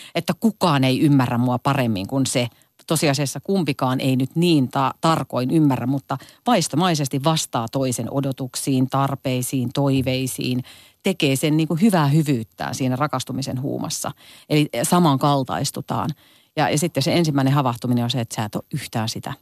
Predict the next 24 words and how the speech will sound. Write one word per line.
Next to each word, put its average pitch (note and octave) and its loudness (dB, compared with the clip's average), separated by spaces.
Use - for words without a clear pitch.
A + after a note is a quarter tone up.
mitä B2+ -2
mä A#2 -2
kuvittelin. - -6
Ja E3+ 0
sitten D#3 2
se D3 4
loppu, D3+ 0
loppuparisuhde C#3 0
meneekin B2+ 2
siihen, C#3 4
että B2 -4
mä C3+ 2
opettelen C#3+ 0
rakastamaan B2+ -2
sitä C#3 -4
ihmistä C3+ 2
sellaisena, A#2+ 2
kun B2 0
hän A#2 0
aidosti A#2 -2
on. - -4
Eli A#2+ -2
hyväksyn D3+ -2
hänet. C3 -8